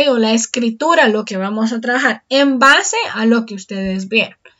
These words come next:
Entonces, if you don't have more questions, creo que si no tenemos más preguntas, entonces, this will be everything. Recuérdense, también estamos trabajando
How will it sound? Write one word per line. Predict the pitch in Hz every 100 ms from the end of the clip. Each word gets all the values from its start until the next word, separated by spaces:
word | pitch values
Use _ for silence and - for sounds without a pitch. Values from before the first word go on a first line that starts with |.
| _ _ _ _ -
Entonces, | 247 233 196 185 -
if | 277 294
you | 320
don't | 466 480 - 330
have | 254
more | 240 262 339 349
questions, | 214 170 - 226 285 - - _ - _
creo | - 285 302
que | 320
si | 294
no | 247
tenemos | 240 277 277 277
más | 262 254 254
preguntas, | 262 247 220 226 262 254
entonces, | 208 202 202 220 269 285 226
this | 233 240
will | 254 233
be | 240 220
everything. | 233 240 294 359 349
Recuérdense, | 262 220 247 254 285 294
también | 262 214 233
estamos | 269 262 240 254 247
trabajando | 233 190 190 208 226 285